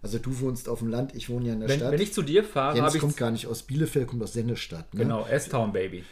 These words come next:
Speaker 1: Also Bielefeld gibt's ja schon nicht.
Speaker 2: Ja.
Speaker 1: <laughs> Und Sennestadt ist quasi kurz vor der Glocke.
Speaker 2: Stopp mal. Jetzt muss ich mal, jetzt muss ich mal die Lanze brechen für Sennestadt. Wusstest du eigentlich, dass Sennestadt damals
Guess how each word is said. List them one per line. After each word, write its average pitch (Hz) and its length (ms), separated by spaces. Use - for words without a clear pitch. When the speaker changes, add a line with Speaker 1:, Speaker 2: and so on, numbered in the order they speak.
Speaker 1:
Also - 220
Bielefeld 143 420
gibt's - 260
ja 135 120
schon 123 260
nicht. 170 320
Speaker 2:
Ja. 123 220
Speaker 1:
<laughs> - 80
Und 147 180
Sennestadt 147 540
ist 135 160
quasi 135 340
kurz 160 260
vor 139 120
der 127 120
Glocke. 123 340
Speaker 2:
Stopp - 260
mal. 92 180
Jetzt 156 240
muss 160 140
ich 135 60
mal, 139 160
jetzt 135 160
muss 143 120
ich 143 40
mal 131 100
die 117 60
Lanze 151 280
brechen 123 280
für 123 120
Sennestadt. 113 420
Wusstest 123 320
du 156 80
eigentlich, 147 160
dass 110 160
Sennestadt 120 500
damals 135 460